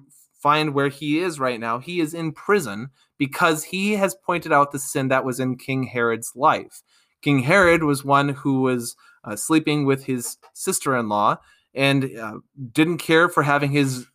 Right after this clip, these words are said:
sin publicly announced, but knowing that he still had to appease the Jews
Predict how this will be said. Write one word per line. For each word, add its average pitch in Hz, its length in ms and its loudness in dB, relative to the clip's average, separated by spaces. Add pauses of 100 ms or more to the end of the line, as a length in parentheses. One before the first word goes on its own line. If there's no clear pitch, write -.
(160)
sin 160 400 0
publicly 156 500 0
announced, 139 540 2
but 139 100 2
knowing 180 380 2
that 151 160 0
he 165 100 -6
still 196 300 -2
had 185 240 0
to 175 100 -2
appease 185 440 -6
the 151 100 -4
Jews 160 520 -2